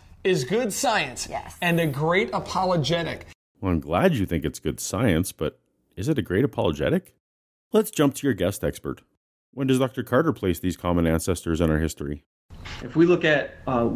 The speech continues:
Speaker 4: Y chromosomes around the world, right, so the chromosome that makes men men,
Speaker 2: Mm-hmm.
Speaker 4: it's about sixty-five million letters long, and the common ancestor of all men in the world is only about five hundred mutations ago,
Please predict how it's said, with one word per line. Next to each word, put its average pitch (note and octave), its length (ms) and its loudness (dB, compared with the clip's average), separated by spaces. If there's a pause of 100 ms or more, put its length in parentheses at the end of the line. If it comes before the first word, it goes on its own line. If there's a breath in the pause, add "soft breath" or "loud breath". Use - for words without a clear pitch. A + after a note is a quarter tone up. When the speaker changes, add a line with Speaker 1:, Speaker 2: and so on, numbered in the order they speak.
Speaker 4:
Y D3+ 80 4
chromosomes C#3+ 640 2
around A2 240 2
the G#2+ 60 4
world, G2 340 0
right, G#2+ 160 2
so A#2 100 0
the A2 120 2
chromosome C#3 720 2
that A#2+ 180 2
makes A#2+ 220 0
men B2 240 4
men, G2 400 0 (240)
Speaker 2:
Mm-hmm. - 180 -10 (500)
Speaker 4:
it's - 120 -6
about F3 220 4
sixty-five E3 640 0
million D#3 400 4
letters D3+ 340 0
long, A2+ 500 0 (440 loud breath)
and G#3+ 520 2 (240)
the D#3+ 100 4
common G3+ 400 2
ancestor F#3+ 540 2
of D#3 200 2
all E3+ 340 0
men D#3 200 4
in D#3+ 80 4
the D3+ 100 4
world D#3 460 2
is D3+ 120 0
only F#3+ 240 2
about E3 400 0
five D#3 300 0
hundred D3+ 420 0
mutations C#3 540 2
ago, G2+ 360 0